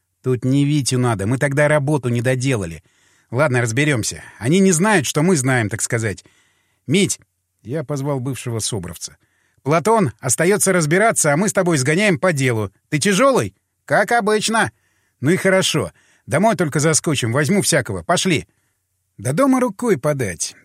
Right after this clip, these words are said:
Дмитрий остался в машине у входа в магазин, а я забежал на всякий случай через двор, протопал на второй этаж.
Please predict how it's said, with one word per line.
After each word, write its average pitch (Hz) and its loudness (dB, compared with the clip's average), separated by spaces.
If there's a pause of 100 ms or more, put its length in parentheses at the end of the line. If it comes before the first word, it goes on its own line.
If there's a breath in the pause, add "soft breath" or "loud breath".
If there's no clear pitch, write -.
Дмитрий 190 -2
остался 151 -2
в 135 -2
машине 165 0
у 151 0
входа 139 -6
в 131 -4
магазин, 147 -2 (360 soft breath)
а 120 -2
я 254 2
забежал 214 0
на 202 0
всякий 208 -4
случай 190 -4
через 165 -2
двор, 185 -2 (220 loud breath)
протопал 180 -2
на 165 0
второй 170 -4
этаж. - -12